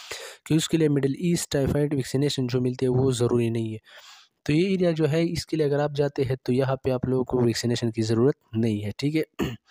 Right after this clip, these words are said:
अ, रूटीन प्रिकॉशन ड्यूरिंग ट्रैवल, तो आप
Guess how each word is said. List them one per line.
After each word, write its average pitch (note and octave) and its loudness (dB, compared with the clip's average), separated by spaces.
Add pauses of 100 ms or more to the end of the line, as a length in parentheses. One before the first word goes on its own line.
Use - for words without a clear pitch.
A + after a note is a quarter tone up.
(600)
अ, C#3+ 2 (100)
रूटीन D3+ 4
प्रिकॉशन F3+ 0 (380)
ड्यूरिंग C#3 2
ट्रैवल, A2+ 0 (1300)
तो D3+ 2
आप E3+ 2